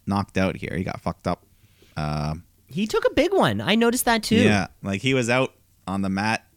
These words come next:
Speaker 1: Uh, Butcher just kinda had to pull him the corner and tag out, and he was out for the rest of the match. And, uh, but John Silver, though, he picked up the slack. He was running wild. He was looking great.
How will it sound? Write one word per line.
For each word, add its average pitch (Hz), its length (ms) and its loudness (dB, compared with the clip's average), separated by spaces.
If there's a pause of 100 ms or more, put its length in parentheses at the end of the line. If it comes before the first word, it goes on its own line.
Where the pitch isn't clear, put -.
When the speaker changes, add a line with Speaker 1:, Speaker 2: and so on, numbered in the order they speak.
(140)
Speaker 1:
Uh, 80 460 -6
Butcher 107 340 -2
just 98 180 -4
kinda 101 200 -2
had 101 120 -2
to 90 80 -6
pull 120 220 0
him 110 80 2
the 104 80 0
corner 110 340 0
and 95 100 -2
tag 104 300 0
out, 107 160 2
and 92 100 -4
he 98 60 0
was 92 220 -6 (260)
out 101 160 0
for 101 100 -6
the 92 80 2
rest 92 220 0
of 90 40 -4
the 82 60 -4
match. 87 380 -4
And, 50 240 -14 (100)
uh, 50 140 -12 (840)
but 107 140 -2
John 175 300 4
Silver, 196 400 4
though, 127 180 6
he 143 160 4
picked 165 280 0
up 160 100 -2
the 123 100 0
slack. 147 400 2
He 160 80 4
was 151 160 2
running 131 280 2
wild. 139 360 4
He 147 80 2
was 131 140 2
looking 127 240 0
great. 123 380 2